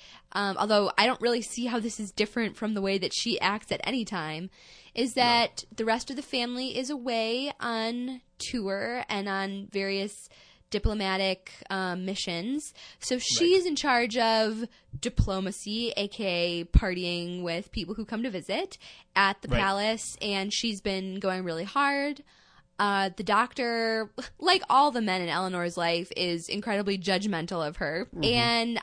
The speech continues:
Speaker 1: I actually liked a touch in this episode. As the Royals logo comes up, we still hear the sound of, like, a
Speaker 2: Of the
Speaker 1: bong bubbling
Speaker 2: I, yeah.
Speaker 1: in the
Speaker 2: Mm-hmm.
Speaker 1: background and Eleanor, like, deeply inhaling and <laughs>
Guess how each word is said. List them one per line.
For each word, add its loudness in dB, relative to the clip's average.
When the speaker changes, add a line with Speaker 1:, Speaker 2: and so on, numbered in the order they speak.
Speaker 1:
I 6
actually 2
liked -2
a 0
touch -4
in -2
this -2
episode. -2
As 2
the 0
Royals 0
logo 2
comes -2
up, 4
we -4
still -2
hear 0
the -4
sound 2
of, -2
like, 0
a 2
Speaker 2:
Of 0
the -14
Speaker 1:
bong 2
bubbling 2
Speaker 2:
I, 0
yeah. -2
Speaker 1:
in 2
the 0
Speaker 2:
Mm-hmm. -8
Speaker 1:
background 0
and -2
Eleanor, 0
like, -4
deeply -2
inhaling 0
and -6
<laughs> 0